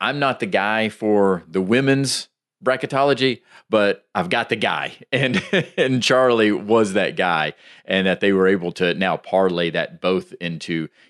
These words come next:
know, different avenues. Uh, but his twentieth year of doing bracketology, and it's great having him here as a guest on our podcast. So, uh,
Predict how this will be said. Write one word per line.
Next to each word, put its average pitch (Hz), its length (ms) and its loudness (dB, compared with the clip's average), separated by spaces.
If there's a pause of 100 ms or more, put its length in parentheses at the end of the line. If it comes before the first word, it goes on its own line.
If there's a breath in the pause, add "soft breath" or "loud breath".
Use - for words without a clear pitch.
know, 85 100 -10
different 90 380 -6
avenues. 82 640 -6
Uh, 78 260 -6
but 80 320 -6 (300 soft breath)
his 180 340 -4
twentieth 180 680 0
year 104 580 2 (140)
of 101 120 0
doing 107 240 4
bracketology, 82 960 -2
and 90 340 -2
it's 82 120 -10
great 101 360 0
having 90 300 -4
him 87 400 -4
here 87 360 -2 (320 loud breath)
as 85 160 -8
a 90 40 -4
guest 82 520 -4
on 85 280 -4
our 82 160 -4
podcast. 78 540 -4
So, 85 120 -2
uh, 82 140 -2